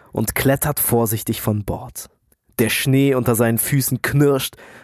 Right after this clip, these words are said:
als er sich langsam vom Schiff entfernt. Dreihundert Yards im Osten auf einer großen Scholle findet er einen guten Platz. Cook breitet seinen Schlafsack aus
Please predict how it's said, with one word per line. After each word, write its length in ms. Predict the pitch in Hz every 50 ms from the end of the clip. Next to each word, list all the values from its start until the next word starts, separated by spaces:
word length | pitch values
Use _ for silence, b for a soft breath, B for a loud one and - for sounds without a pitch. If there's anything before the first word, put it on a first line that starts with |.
| B B
als 160 | - 104 -
er 60 | 107
sich 180 | 98 117 - 117
langsam 500 | 113 113 117 123 123 110 123 120 120 117
vom 220 | - - 117 110
Schiff 380 | 104 - - 120 107 - - -
entfernt. 720 | - 101 - - - 101 - - 143 156 - - - _ _ _ _ _ _ _ _ _ _ _ _ _ _ _ _ _ _ -
Dreihundert 560 | - 101 - 120 127 123 131 131 127 120 - -
Yards 300 | - 120 127 - - -
im 120 | 120 113
Osten 500 | - 123 139 - - - - - 147 143
auf 220 | - 113 - - - -
einer 200 | 110 110 110 107
großen 400 | - 113 127 131 117 - 131 117
Scholle 440 | - - 135 123 127 135 143 139 B B B B B B B B
findet 360 | - - 156 160 156 156 -
er 180 | - 127 -
einen 240 | - 127 123 123 120
guten 360 | 107 110 107 110 - 123 110
Platz. 580 | - - - - - - - - - - - _ _ _ _ _ _ _ _ _ _ _ _ _ _ _ _ _ _ _ _ _ -
Cook 320 | - 151 156 - - - _ _ -
breitet 420 | 107 113 113 123 123 - 127 -
seinen 180 | - 117 113 110
Schlafsack 580 | - - 127 123 135 - - 139 120 - -
aus 360 | 110 110 113 120 - - -